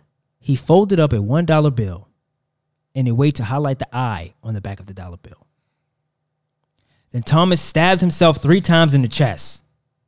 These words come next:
expecting to die from his wounds. Thomas went into the living room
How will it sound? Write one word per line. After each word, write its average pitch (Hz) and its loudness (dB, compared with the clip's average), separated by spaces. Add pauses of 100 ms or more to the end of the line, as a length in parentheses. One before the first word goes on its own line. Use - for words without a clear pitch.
(1400)
expecting 196 0
to 165 2
die 139 4
from 135 0
his 120 0
wounds. 104 -6 (300)
Thomas 202 4
went 165 4
into 156 -2
the 139 2
living 151 4
room 104 -4